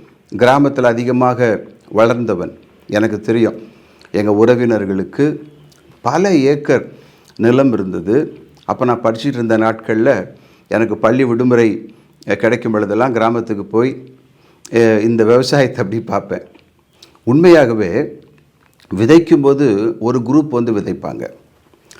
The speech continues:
அதன் பின்பு அவங்களுடைய வேலை முடிஞ்சிடும். தண்ணீர் பாய்ச்சுவது வேற ஒரு குரூப் வந்து தண்ணீர் பாய்ச்சுவாங்க. அப்புறம் உரம் போடுவது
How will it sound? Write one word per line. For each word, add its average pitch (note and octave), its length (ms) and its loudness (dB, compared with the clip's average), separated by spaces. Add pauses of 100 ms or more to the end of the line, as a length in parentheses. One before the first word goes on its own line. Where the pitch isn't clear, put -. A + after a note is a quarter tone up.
(320)
அதன் D3 260 6
பின்பு E3 560 4 (320)
அவங்களுடைய C3+ 420 2
வேலை B2 340 2
முடிஞ்சிடும். G2+ 420 -8 (880)
தண்ணீர் F#3 400 4
பாய்ச்சுவது C#3+ 920 -2 (520)
வேற E3+ 300 6
ஒரு D#3 140 6
குரூப் C3+ 240 -2
வந்து A#2+ 260 -2
தண்ணீர் G2 340 -4
பாய்ச்சுவாங்க. - 540 -10 (840)
அப்புறம் D3+ 340 2
உரம் F#3+ 280 4
போடுவது B2 800 0